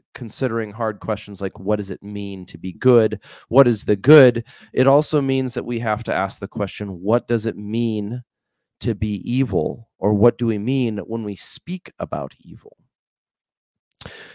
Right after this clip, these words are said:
In my observation, which is limited to myself, but it is still observation,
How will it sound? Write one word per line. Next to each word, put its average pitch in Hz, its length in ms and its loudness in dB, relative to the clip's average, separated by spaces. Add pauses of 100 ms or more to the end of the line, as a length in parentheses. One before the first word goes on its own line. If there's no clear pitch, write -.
(120)
In 147 420 4
my 123 420 2
observation, 107 840 -2
which 107 180 -4
is 98 140 -4
limited 113 460 -4
to 104 220 -6
myself, 87 1400 -4
but 101 140 -2
it 95 140 -6
is 98 100 -6
still 110 300 0
observation, 117 840 2